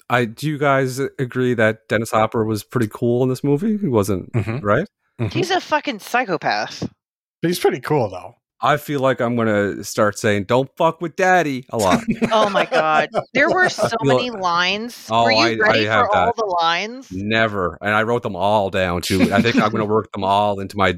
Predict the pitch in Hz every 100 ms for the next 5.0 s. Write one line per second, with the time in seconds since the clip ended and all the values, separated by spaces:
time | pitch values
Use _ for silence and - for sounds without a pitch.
0 | - 101 98 - - 95 90 87 85 98
1 | 87 85 87 82 92 - _ _ _ -
2 | - - - 117 147 147 - - _ 143
3 | 143 - 165 160 147 147 131 123 120 120
4 | 117 120 - 104 98 101 101 95 104 -